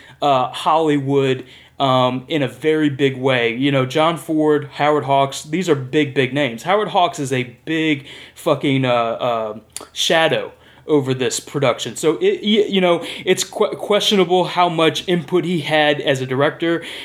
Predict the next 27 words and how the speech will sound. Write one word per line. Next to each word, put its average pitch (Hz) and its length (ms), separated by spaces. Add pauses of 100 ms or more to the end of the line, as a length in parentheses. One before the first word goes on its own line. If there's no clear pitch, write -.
(100)
Uh, 131 160
it's - 120
questionable 143 460
how 151 200
much 139 260
input 147 280
he 151 140
had 143 280
on 123 160
the 107 40
screenplay. 165 760
I 139 40
know 147 160
Charles 139 380
Lederer 143 460
is 143 120
on 147 220
there 143 180
and 123 220
Ben 135 180
Heck 139 400 (300)
is, 139 260
uh, 135 320
on 151 220
there 147 280 (240)
as, 135 240
uh, 139 40